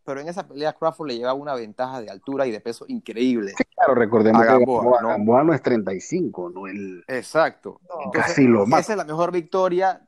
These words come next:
Speaker 1: del, del peleador número uno. Esa es mi, mi opinión, ¿no? Para mí el número uno es el Canelo Ava-, Álvarez, ahora que perdió Lomachenko.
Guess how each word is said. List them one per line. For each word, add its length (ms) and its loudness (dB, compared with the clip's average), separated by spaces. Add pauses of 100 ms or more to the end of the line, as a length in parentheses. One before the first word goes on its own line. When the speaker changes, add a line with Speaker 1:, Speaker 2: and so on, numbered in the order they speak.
(120)
Speaker 1:
del, 520 -8
del 220 -8
peleador 300 -2
número 300 -4
uno. 200 -6
Esa 220 -10
es 260 -4
mi, 200 -4
mi 240 -4
opinión, 500 -4
¿no? 80 -8
Para 240 0
mí 140 -8
el 60 -6
número 280 -2
uno 100 -6
es 80 -6
el 60 -14
Canelo 380 0
Ava-, 280 2
Álvarez, 400 -2
ahora 220 -10
que 120 -16
perdió 360 -10
Lomachenko. 600 -12